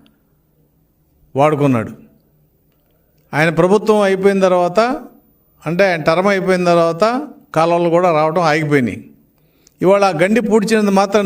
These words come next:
నీళ్ళు రావు, ఎందుకంటే పైన కాలువలు లేవు. నీళ్ళన్నీ ఆయన అవినీతికి సరిపోయింది. అది వ్యవసాయ పరంగా ఎలా ఉంటే మనకు అర్థమవుతుందో ఇవాళ రాష్ట్ర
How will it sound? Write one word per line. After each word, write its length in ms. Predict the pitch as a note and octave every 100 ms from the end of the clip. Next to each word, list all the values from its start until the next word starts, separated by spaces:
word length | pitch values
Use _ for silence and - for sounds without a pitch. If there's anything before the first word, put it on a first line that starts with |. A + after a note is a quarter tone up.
| F3+
నీళ్ళు 180 | G3+ E3+
రావు, 200 | E3 E3 - - - _ _ _ _ _ _ _ -
ఎందుకంటే 320 | F3 G3+ G#3+ G#3 D3+
పైన 140 | F#3+ G#3+ G3 F#3+ - - _ _ _ -
కాలువలు 380 | F3 G#3 G#3 F3+
లేవు. 180 | G3 D3+ - - _ _ _ _ -
నీళ్ళన్నీ 460 | E3 G3+ G#3 G#3 G#3+ F3+ F3 G#3+ - -
ఆయన 160 | D3+ F3 F3
అవినీతికి 420 | F#3 F#3+ F3+ F#3+ F3+ D3+ - - -
సరిపోయింది. 480 | - D3+ D3+ C3 F#2+ - - _ _ _ _
అది 260 | A2+ C#3 E3 D3+ D3+ D3 - _ _ _ _ _ _
వ్యవసాయ 440 | F3 C#3+ D#3+ G#3 G3+ F3
పరంగా 320 | F#3 F#3+ F#3 E3
ఎలా 120 | E3+ F3
ఉంటే 260 | D#3+ D#3+ E3+ E3+ E3+ - - _ _ _ _ _ _ _ _ _ _
మనకు 240 | C#3 D3+ D3
అర్థమవుతుందో 600 | C#3 D3+ D#3 C#3+ C#3+ E3+ A#3+ - - _ _ _ - -
ఇవాళ 160 | D3 E3 C#3+
రాష్ట్ర 240 | D3+ C#3+